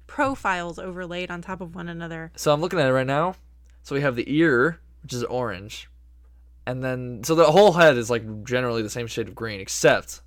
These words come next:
Speaker 2: the ear, which is orange. The
Speaker 1: <clears throat>
Speaker 2: ye-, the
Speaker 1: Excuse me.
Speaker 2: no-, the tip of the nose is yellow, and then the lips are red.
Speaker 1: But it's very brightly colored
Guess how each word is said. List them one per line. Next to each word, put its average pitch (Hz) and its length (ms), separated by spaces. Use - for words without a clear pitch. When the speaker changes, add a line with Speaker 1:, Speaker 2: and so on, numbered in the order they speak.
Speaker 2:
the - 220
ear, 110 200
which 110 160
is 110 100
orange. 110 540
The 123 160
Speaker 1:
<clears throat> - 20
Speaker 2:
ye-, 123 200
the 123 80
Speaker 1:
Excuse 120 400
me. 120 80
Speaker 2:
no-, 123 140
the 120 120
tip 190 320
of 156 100
the 135 80
nose 127 720
is 110 160
yellow, 120 580
and 117 120
then 113 140
the 107 120
lips 110 260
are 107 140
red. 90 300
Speaker 1:
But 233 140
it's 202 140
very 220 640
brightly 214 540
colored 180 640